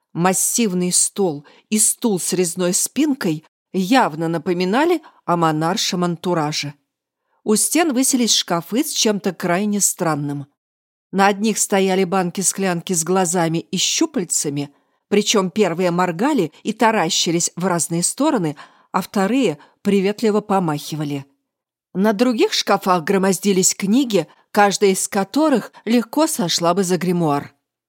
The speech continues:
Но самым впечатляющим экспонатом в этом помещении оказался мужчина. Высокий, мощный, с короткими чёрными волосами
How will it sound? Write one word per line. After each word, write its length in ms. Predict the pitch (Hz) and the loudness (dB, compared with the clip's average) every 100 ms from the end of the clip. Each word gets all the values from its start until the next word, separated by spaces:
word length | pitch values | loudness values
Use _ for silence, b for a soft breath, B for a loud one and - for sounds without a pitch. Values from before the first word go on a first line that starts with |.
| _ _ _ - | _ _ _ -6
Но 220 | 175 202 | 0 0
самым 520 | 202 - 311 311 208 | 0 0 2 2 2
впечатляющим 1000 | 160 - 180 190 - 185 196 190 - 175 | -2 -4 -2 -2 -2 0 0 0 0 -2
экспонатом 840 | 170 - - 175 185 185 180 165 156 | 0 -2 -2 -4 0 -2 -2 -4 -2
в 60 | |
этом 260 | 190 190 156 | -2 -2 -2
помещении 920 | 170 160 175 - - 285 269 170 131 b b b | -2 -2 0 2 2 0 0 0 -2 b b b
оказался 920 | 165 - 156 135 180 214 - 202 196 _ _ | -6 -2 -2 0 0 -2 -2 -4 -4 _ _
мужчина. 760 | 180 180 - - 170 151 135 - _ _ _ _ _ - | -4 0 2 2 0 -2 -6 -10 _ _ _ _ _ -12
Высокий, 880 | 165 202 - - 160 156 - 247 - _ - | 0 2 2 0 -2 -4 -6 -6 -8 _ -2
мощный, 800 | 190 175 190 - - 214 240 _ _ _ - | 0 0 0 -2 -2 -4 -6 _ _ _ -10
с 140 | - | -6
короткими 580 | - 190 214 208 - 196 | 2 4 4 0 -2 -2
чёрными 540 | 190 - 190 175 175 170 | 0 0 0 0 -2 0
волосами 800 | 165 170 180 - 262 254 160 | 0 0 0 0 0 0 -2